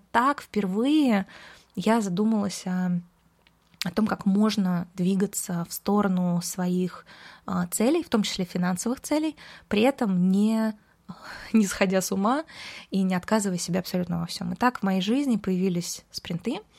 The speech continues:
Я написала, а, свою первую книгу. Тоже это было совершенно неожиданно. Я не планировала писать книгу.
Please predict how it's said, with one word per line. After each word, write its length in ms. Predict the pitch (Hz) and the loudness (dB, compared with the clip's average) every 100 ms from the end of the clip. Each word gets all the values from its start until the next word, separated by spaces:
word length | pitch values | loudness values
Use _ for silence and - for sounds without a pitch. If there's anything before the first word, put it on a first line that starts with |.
| _ _ - | _ _ -4
Я 100 | 196 | -2
написала, 600 | 185 - - 185 180 175 - - - - - | -2 -2 0 2 2 -2 -6 -20 -20 -12 -4
а, 240 | 175 185 175 180 - | -2 -2 -2 -8 -8
свою 220 | - 180 | -4 -2
первую 240 | 185 170 | 0 -2
книгу. 480 | 170 214 320 320 302 - - | 0 0 2 2 0 -8 -14
Тоже 180 | - 190 | -4 -4
это 140 | 190 170 | -2 -4
было 120 | 175 | -6
совершенно 380 | - 180 214 190 | -6 -2 0 2
неожиданно. 560 | 185 196 202 185 180 | 4 4 4 2 4
Я 320 | 175 175 180 - | 2 2 -2 0
не 320 | 180 190 220 | 2 4 4
планировала 500 | 226 190 190 175 165 | 4 2 2 2 0
писать 320 | - - 175 | -4 -6 -6
книгу. 460 | - 208 302 277 220 | 0 2 4 2 0